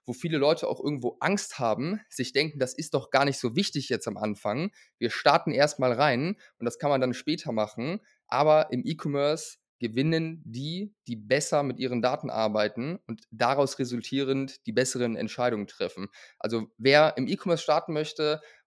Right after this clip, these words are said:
und Angst vor Daten hat oder Schwierigkeiten hat, damit mit Daten umzugehen, mal in Excel gewisse Sachen auszurechnen et cetera, der sollte sich das zweimal überlegen oder sich irgendwo Unterstützung holen.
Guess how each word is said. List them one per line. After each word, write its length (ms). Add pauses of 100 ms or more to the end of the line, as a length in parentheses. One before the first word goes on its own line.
und 180
Angst 260
vor 120
Daten 340
hat 200
oder 180
Schwierigkeiten 840
hat, 420
damit 400
mit 160
Daten 260
umzugehen, 640
mal 400
in 100
Excel 400
gewisse 300
Sachen 240
auszurechnen 640
et 140
cetera, 520 (320)
der 120
sollte 240
sich 160
das 160
zweimal 340
überlegen 520 (240)
oder 200
sich 160
irgendwo 300
Unterstützung 580
holen. 400